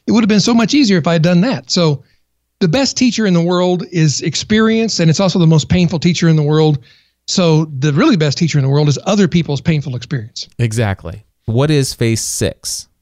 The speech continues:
Speaker 1: Phase six is optimization. You, at this point, you have your blog, your podcast, your website set up. You have a product, you're selling it,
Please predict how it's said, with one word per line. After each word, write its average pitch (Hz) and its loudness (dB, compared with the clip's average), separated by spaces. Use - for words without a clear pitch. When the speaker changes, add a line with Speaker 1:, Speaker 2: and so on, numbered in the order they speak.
Speaker 1:
Phase 262 0
six 277 -2
is 196 2
optimization. 147 0
You, 202 4
at 170 -2
this 269 0
point, 202 -2
you 180 0
have 190 -2
your 160 2
blog, 160 0
your 156 -2
podcast, 160 -2
your 160 2
website 165 -2
set 165 0
up. 165 -2
You 147 2
have 147 0
a 139 -6
product, 170 -2
you're 135 -4
selling 180 0
it, 185 -2